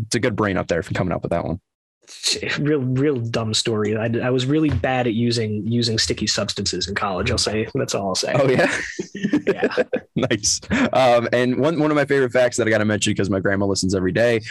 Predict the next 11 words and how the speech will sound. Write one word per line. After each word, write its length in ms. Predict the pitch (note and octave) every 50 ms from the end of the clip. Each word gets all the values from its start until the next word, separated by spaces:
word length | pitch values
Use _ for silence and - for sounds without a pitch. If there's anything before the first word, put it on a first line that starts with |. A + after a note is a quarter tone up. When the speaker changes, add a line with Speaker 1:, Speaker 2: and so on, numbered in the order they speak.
| - - - -
Speaker 1:
Uh, 360 | - - G2 F#2 F#2 F#2 F#2+
i-, 60 | F#2 -
if 500 | - F2+ - G2+ G#2 - G2+ G#2 G2 -
you 140 | A2+ A#2 A#2
are 100 | A2 G2+
Irish, 360 | F#2+ G#2 G#2 G2+ G2+ G2 - -
my 120 | F#2+ F#2+
grandma 420 | F#2 G#2 G2+ G2 G2 G2+ F#2+ F#2+ - _ _ _ _ -
immediately 600 | G2 G#2+ A#2+ C#3 C#3 B2+ B2 A#2 G#2 G#2+ G#2+ G#2
loves 260 | G#2 G#2+ G#2 G2+ G2
you. 260 | G#2 G#2 G2+ G2+ G#2